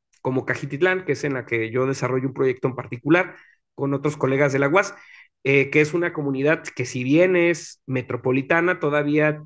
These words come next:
tiene una identidad específica, muy particular, es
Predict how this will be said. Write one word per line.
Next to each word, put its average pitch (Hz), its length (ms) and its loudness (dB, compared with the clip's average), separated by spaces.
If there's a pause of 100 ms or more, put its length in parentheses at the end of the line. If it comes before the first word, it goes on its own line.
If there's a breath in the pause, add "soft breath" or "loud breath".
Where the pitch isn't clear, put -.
(120)
tiene 139 220 0
una 147 180 4
identidad 127 440 -2 (300)
específica, 196 880 -2
muy 147 240 0
particular, 151 800 0
es 147 220 -2